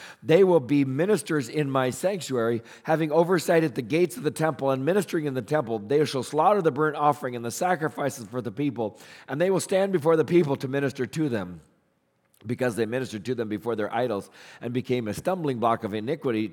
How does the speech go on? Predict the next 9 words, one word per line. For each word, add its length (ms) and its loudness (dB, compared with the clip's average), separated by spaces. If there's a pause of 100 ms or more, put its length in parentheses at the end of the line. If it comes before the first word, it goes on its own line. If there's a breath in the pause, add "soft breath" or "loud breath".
(100)
to 120 -6
the 80 -4
house 320 0
of 240 -4
Israel. 400 -2
Therefore, 340 -2
I 140 -2
have 180 0
sworn 540 -4